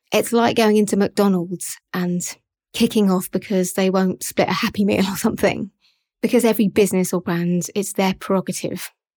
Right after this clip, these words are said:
what products they sell and how they sell them. So while that might have been disappointing for that customer, the response just felt really disproportionate and personal and not very nice.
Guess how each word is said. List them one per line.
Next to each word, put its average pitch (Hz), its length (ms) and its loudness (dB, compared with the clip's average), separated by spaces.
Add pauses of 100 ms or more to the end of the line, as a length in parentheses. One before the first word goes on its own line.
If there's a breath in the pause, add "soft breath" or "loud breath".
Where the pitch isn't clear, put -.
(240)
what 196 200 -2
products - 400 -2
they - 140 -2
sell - 340 -4
and 196 160 -10
how 190 200 0
they - 160 -4
sell - 260 -4
them. - 320 -6 (320)
So 185 340 0
while 185 220 0
that 185 180 -2
might 196 120 -2
have 190 100 -4
been 175 120 -4
disappointing 269 540 0
for 254 100 -2
that 240 180 0
customer, 208 500 0 (400 soft breath)
the 202 180 0
response - 800 -2 (480)
just 247 260 -2
felt - 220 0
really 185 520 2 (340)
disproportionate - 1040 -4
and 190 280 -2 (540)
personal 294 500 -2
and 202 100 2
not - 180 2
very 214 220 2
nice. 214 520 -2